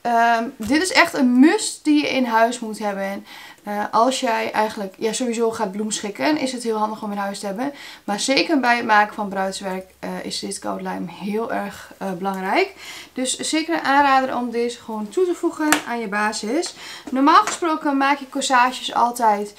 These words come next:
met de magneetjes, de welbekende magneetjes. Maar, ehm, die zijn vandaag niet nodig, omdat, ja, die, hiermee maak je het gewoon heel makkelijk. Dus dat ga ik jullie laten zien. Ik ga ze uitpakken en dan gaan we ermee aan de slag.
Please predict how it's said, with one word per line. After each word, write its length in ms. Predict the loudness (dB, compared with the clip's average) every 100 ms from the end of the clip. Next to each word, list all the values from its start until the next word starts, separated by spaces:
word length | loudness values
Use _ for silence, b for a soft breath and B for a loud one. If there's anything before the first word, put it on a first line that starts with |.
| B B _
met 320 | -2 0 -2
de 100 | -4
magneetjes, 920 | -4 -4 -4 -2 -2 2 4 4 0 -4
de 140 | -4
welbekende 520 | 0 -2 -2 -6 -6
magneetjes. 800 | -6 -8 -6 -6 -6 -6 -6 -8 -12 _ _ _ _ _ -16 -6
Maar, 420 | 4 6 6 2
ehm, 360 | -2 -2 -2 -4
die 100 | 2
zijn 180 | 4
vandaag 260 | 4 4 2
niet 100 | 0
nodig, 280 | -2 -2 -2
omdat, 400 | 2 0 0 -10
ja, 280 | -4 -4 -4
die, 160 | -4 -4
hiermee 260 | -2 -4 -6
maak 260 | -4 -6
je 80 | -8
het 80 | -12
gewoon 180 | -8 -6
heel 160 | -4
makkelijk. 540 | -6 -6 -6 -4 -4 -6 B B B B
Dus 260 | -2 0 2
dat 180 | 0 2
ga 120 | 2
ik 80 | 2
jullie 160 | 2
laten 300 | 4 2 0
zien. 200 | -2 -2 -2
Ik 100 | -4
ga 100 | -4
ze 100 | 0
uitpakken 480 | 2 4 2 0 -2
en 260 | -2 -2 -6
dan 100 | -6
gaan 220 | -6 -6
we 80 | -6
ermee 160 | -4
aan 80 | -4
de 60 | 0
slag. 360 | 0 0 -2